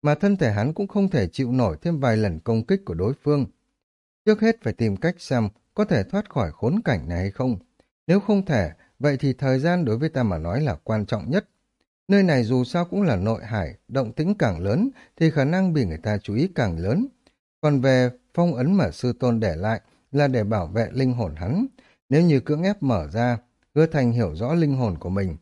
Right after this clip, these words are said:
sẽ tiêu tán vì không thể chịu đựng được lực lượng của tàn diện thần linh. Nghĩ đến đây,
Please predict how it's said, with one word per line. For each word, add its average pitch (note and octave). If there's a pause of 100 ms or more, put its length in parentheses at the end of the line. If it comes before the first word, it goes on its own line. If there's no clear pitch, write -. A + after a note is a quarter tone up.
(120)
sẽ C#3
tiêu B2
tán C#3+ (280)
vì C#3+
không G3+
thể G2+
chịu G#2+
đựng A2+
được A2+ (140)
lực C3
lượng C3
của G2+
tàn F#2+
diện A2+
thần F#2
linh. A#2+ (640)
Nghĩ D#3
đến C3+
đây, B2